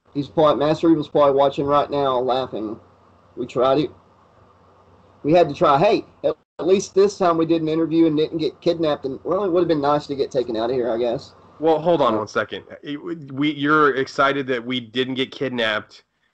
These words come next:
Speaker 2: uh, after an interview, but we're currently still kidnapped.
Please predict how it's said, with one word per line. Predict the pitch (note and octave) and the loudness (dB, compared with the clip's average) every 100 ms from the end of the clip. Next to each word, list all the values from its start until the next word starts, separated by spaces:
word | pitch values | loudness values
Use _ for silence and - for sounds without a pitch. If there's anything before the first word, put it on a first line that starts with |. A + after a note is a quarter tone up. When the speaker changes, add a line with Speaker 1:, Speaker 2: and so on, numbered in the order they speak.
| _ _ - C3 | _ _ -10 0
Speaker 2:
uh, | B2 A#2 A2 G#2+ G2 C3+ | 2 2 0 -4 -8 -4
after | B2 B2 | -4 -2
an | B2+ | -2
interview, | B2 B2+ A2+ A#2 | 0 -2 -4 -6
but | G#2+ A#2+ A2 | 0 0 0
we're | A2 B2 A#2 | -2 0 0
currently | - - C3+ B2 B2 A#2 - - | -4 -2 0 0 -2 -8 -12 -18
still | - C#3+ A#2+ A#2+ | -4 -2 -2 -4
kidnapped. | - B2+ A2 G#2+ D#2+ - - | -4 -4 -2 -4 -6 -12 -20